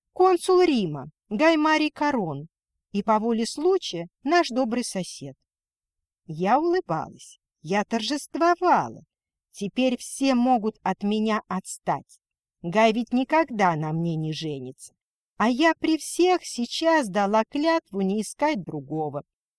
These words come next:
Так что все спонсоры мимо, мимо. Я уж как-нибудь сама. Клодий уныло покачал головой, нервно вытирая руки салфеткой. Бедняга, видно, перебрал доброго винца,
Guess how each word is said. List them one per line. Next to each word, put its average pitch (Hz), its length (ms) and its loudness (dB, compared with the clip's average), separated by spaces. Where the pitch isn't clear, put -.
Так 185 240 2
что - 180 -6
все 151 300 -8
спонсоры 359 800 0
мимо, 330 520 2
мимо. 311 720 2
Я 330 300 4
уж 370 180 -2
как-нибудь 220 580 -4
сама. 147 460 -8
Клодий 254 560 0
уныло 254 500 0
покачал 226 680 -2
головой, 262 640 -4
нервно 262 480 2
вытирая 220 520 2
руки 214 280 -4
салфеткой. - 840 -8
Бедняга, 262 760 0
видно, 247 440 0
перебрал 226 560 2
доброго 175 480 0
винца, 202 560 -2